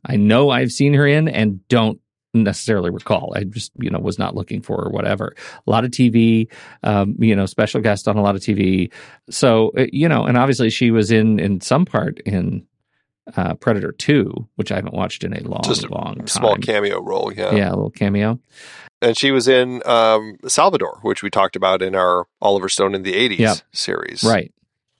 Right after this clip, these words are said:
Speaker 1: Right,
Speaker 2: So,
Speaker 1: right.
Speaker 2: yeah, somebody who, you know, is Mexican by birth, but as is so often the case, you know, Hollywood loves casting people of particular ethnicities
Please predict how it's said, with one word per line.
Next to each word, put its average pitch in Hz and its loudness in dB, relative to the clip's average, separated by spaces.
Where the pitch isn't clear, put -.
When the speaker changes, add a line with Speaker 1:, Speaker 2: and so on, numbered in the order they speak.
Speaker 1:
Right, 95 -4
Speaker 2:
So, 98 -2
Speaker 1:
right. 92 -6
Speaker 2:
yeah, - -6
somebody 156 2
who, 120 0
you 110 -6
know, 101 4
is 110 0
Mexican 117 0
by 95 2
birth, 101 2
but 101 0
as 110 0
is 107 0
so 104 4
often 98 -2
the 95 -6
case, 98 -2
you 101 -8
know, 92 0
Hollywood 98 0
loves 95 0
casting 92 -4
people 98 -4
of 98 -2
particular 120 4
ethnicities 101 0